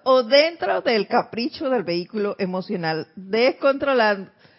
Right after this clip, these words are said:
Y pongan atención a lo que sigue, porque en este momento yo estuve a punto de caerme como condorito, porque esto me retrató. Y van a ver por qué. El cual, en,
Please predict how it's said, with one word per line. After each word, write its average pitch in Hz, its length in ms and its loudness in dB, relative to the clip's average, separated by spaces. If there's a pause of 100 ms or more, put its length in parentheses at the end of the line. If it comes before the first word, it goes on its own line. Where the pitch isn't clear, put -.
(120)
Y 220 100 -8
pongan 262 400 2
atención 247 520 0
a 262 80 4
lo 240 120 2
que 226 140 -2
sigue, 262 240 2
porque 226 420 -2
en 214 80 -6
este 311 320 2
momento 240 540 2 (340)
yo 190 120 -2
estuve 247 340 0
a 226 160 -2
punto 285 360 -2
de 262 120 -4
caerme 226 520 2
como 202 340 -4
condorito, 175 640 -4
porque 175 320 -6
esto 240 360 -4
me 262 360 -2
retrató. 294 1080 0 (1300)
Y 226 80 -2
van 220 160 2
a 220 80 0
ver 202 220 -2
por - 180 -6
qué. 143 180 -10 (920)
El 170 260 -2
cual, 220 500 4 (580)
en, 180 360 -2